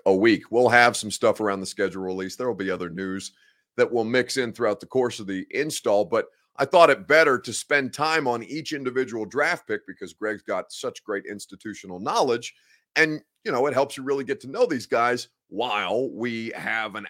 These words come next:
absence of actual football being played, even though rookie minicamp starts next week, by the way,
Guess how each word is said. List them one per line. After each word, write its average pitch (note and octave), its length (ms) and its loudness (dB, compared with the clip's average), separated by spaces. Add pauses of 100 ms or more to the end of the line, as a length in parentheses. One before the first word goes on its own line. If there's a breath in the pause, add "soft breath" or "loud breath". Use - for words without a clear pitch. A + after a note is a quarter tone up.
absence A2+ 540 -6
of F2+ 160 -8
actual G#2 420 -4
football G2+ 560 -6 (280)
being A2 200 -6
played, A#2+ 300 -6 (160)
even G#2 180 -14
though F#2+ 140 -6
rookie F2+ 300 -12
minicamp E2 500 -18
starts - 320 -16
next D#2+ 220 -20
week, A2+ 200 -18
by C#2 120 -14
the - 100 -20
way, - 240 -16